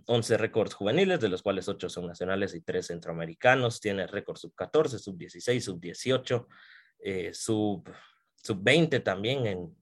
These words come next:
en relevos, en vallas, metros, planos.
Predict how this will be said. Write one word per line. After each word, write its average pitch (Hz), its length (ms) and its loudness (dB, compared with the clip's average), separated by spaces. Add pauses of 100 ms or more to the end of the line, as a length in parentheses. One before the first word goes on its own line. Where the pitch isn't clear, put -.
(120)
en 90 140 -6
relevos, 113 800 4 (200)
en 90 300 -8
vallas, 110 460 4
metros, 113 420 -4
planos. 120 480 -2